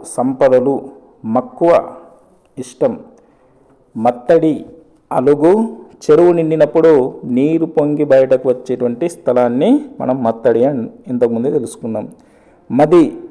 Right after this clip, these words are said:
మనస్సు. మహాత్ముడు, గొప్పవాడు. మార్గము,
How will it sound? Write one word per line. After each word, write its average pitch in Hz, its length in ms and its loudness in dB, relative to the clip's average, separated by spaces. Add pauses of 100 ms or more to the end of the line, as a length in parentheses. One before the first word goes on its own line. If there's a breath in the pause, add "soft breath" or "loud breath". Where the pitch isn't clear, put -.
మనస్సు. 135 720 -2 (280)
మహాత్ముడు, 147 1080 0 (140)
గొప్పవాడు. 120 640 2 (500 loud breath)
మార్గము, 147 840 2